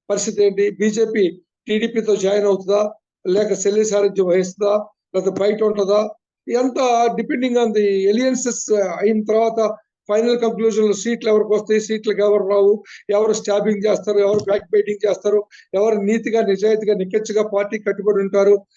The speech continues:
వారి యొక్క క్యారెక్టర్ ఏంటి, వారి యొక్క మాట తప్పని మహానుభావులా, లేకపోతే నీటి మాటలా,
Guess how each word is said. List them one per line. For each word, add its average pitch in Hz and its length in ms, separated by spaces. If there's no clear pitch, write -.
వారి 190 140
యొక్క 190 140
క్యారెక్టర్ 202 540
ఏంటి, 196 320
వారి 185 140
యొక్క 190 140
మాట 190 220
తప్పని 208 360
మహానుభావులా, 202 760
లేకపోతే 202 220
నీటి 220 300
మాటలా, 202 580